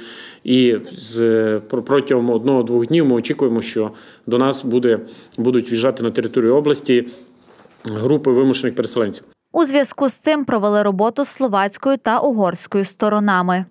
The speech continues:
Speaker 1: Ми домовилися про те, що вони щодня будуть отримувати від тисячі до півтора тисячі наших громадян.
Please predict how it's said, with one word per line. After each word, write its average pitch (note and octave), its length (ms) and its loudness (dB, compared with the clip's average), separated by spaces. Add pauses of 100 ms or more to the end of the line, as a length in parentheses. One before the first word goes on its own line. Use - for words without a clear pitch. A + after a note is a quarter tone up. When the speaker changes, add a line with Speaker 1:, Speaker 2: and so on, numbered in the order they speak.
(160)
Speaker 1:
Ми C3+ 180 2
домовилися C3 600 2
про A#2 160 -4
те, D3 240 2
що B2+ 220 -4
вони B2 200 0
щодня B2+ 400 -2
будуть A#2 260 -4
отримувати A#2 640 0 (100)
від A#2 180 -6
тисячі C3+ 320 -4
до A2 80 -6
півтора A#2+ 420 -2
тисячі A#2 440 -4 (420)
наших B2 320 -2
громадян. A#2+ 560 -2